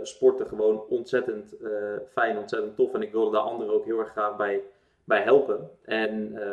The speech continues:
nou ja, in mijn zoektocht naar vervolgopleidingen kwam ik op,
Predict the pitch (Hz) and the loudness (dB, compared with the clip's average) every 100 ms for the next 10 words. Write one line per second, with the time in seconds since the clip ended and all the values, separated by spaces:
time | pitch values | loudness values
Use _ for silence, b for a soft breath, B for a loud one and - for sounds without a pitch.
0 | 98 98 98 107 104 92 - - 113 113 | -6 -6 -8 -8 -8 -8 -10 -10 -8 -6
1 | 113 107 - _ _ - 113 107 131 131 | -8 -8 -12 _ _ -8 -6 0 0 0
2 | 120 117 113 110 - - 131 - 131 113 | -2 2 2 2 0 6 6 6 0 2
3 | 107 110 110 107 110 110 107 - 110 - | 2 0 -4 -4 -4 -2 -4 0 -2 -2